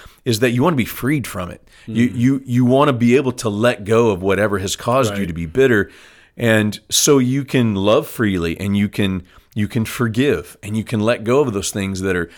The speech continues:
Speaker 1: that just kind of are bondages to our soul. So if you're,
Speaker 2: Amen.
Speaker 1: if you're listening to this, that,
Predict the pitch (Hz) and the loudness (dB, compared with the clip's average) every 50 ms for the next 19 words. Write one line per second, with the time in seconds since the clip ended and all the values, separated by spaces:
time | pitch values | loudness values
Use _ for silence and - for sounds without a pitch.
0 | - - - 92 98 117 - - 135 120 107 95 78 - 95 92 101 117 123 113 | -14 -8 -8 -4 -2 -4 -2 0 0 0 0 0 -2 -2 -2 0 0 0 0 -2
1 | 87 92 95 - - - 104 92 85 90 - - 113 110 107 - - 101 98 104 | -2 -2 -4 -4 -4 -4 -2 -2 -2 -2 -2 -2 -2 -2 -2 -2 -2 -2 -2 0
2 | 110 123 113 95 87 82 - - - - 131 131 135 156 156 - 147 135 120 110 | 0 0 0 0 -4 -14 -18 -16 -6 0 2 4 6 4 4 4 4 2 4 4
3 | 113 113 117 113 113 - 131 123 127 127 - | 4 4 4 2 2 2 2 2 2 0 -4